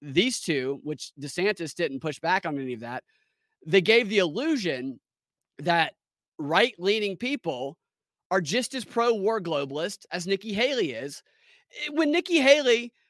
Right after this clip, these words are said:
most of her supporters are Democrats. She's a freaking Democrat, Nimrod Haley. I, I did not know Nikki Haley was Indian. I, is, is she Indian? Is that what she is? I, I thought she was a white person with a tan,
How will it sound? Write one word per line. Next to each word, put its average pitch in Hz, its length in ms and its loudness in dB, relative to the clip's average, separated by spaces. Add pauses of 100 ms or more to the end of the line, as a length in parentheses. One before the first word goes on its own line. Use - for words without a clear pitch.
(320)
most 262 300 2
of 285 80 -8
her 277 120 -6
supporters 220 480 -4
are 233 40 -10
Democrats. 240 760 -6 (260)
She's 226 200 -8
a 240 60 -2
freaking 247 480 -2
Democrat, 170 720 -4 (360)
Nimrod 202 640 2
Haley. 175 540 -2
I, 190 160 -4 (280)
I 294 160 6
did 277 220 -2
not 220 300 2
know 180 300 2
Nikki 170 340 -6
Haley 131 540 -4 (240)
was 135 640 -2 (280)
Indian. 147 640 -2 (460)
I, 165 40 -4
is, 160 260 -4
is 175 200 -2
she 220 160 -2
Indian? 233 300 0
Is 185 80 -2
that 202 120 0
what 220 120 -2
she 214 160 -2
is? 196 340 -6 (480)
I, 202 200 2
I 254 40 2
thought 277 220 2
she 269 160 -4
was 233 140 -4
a 220 60 2
white 202 260 2
person 208 300 -4
with 175 140 -6
a 165 60 -6
tan, 143 340 -6